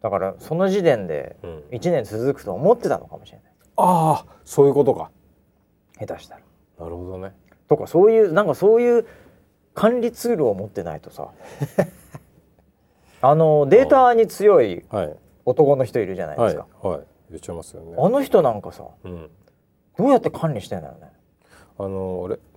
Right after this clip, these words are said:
Speaker 2: なんだったっけな。
Speaker 1: エーアイなんじゃねえかって噂がある。
Speaker 2: あの人自身が？
Speaker 1: 自身が。
Speaker 2: あ、なるほどね。
Speaker 1: 実は。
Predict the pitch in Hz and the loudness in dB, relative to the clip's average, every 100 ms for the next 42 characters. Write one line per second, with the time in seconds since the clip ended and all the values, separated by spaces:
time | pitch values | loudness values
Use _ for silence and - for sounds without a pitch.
0 | _ 104 131 92 80 - _ 85 82 80 | _ -18 -16 -16 -18 -20 _ -20 -18 2
1 | 180 285 302 269 160 120 101 92 - - | 4 6 4 4 2 -2 -4 -6 -10 -14
2 | - - - - _ _ _ _ _ - | -20 -20 -20 -20 _ _ _ _ _ -12
3 | 98 92 110 95 101 80 - 104 101 98 | -12 -6 -4 -4 -8 -10 -10 -12 -10 -12
4 | 85 - _ 78 76 85 85 87 92 - | -16 -20 _ -20 -18 -18 -16 -14 -14 -14
5 | 87 | -16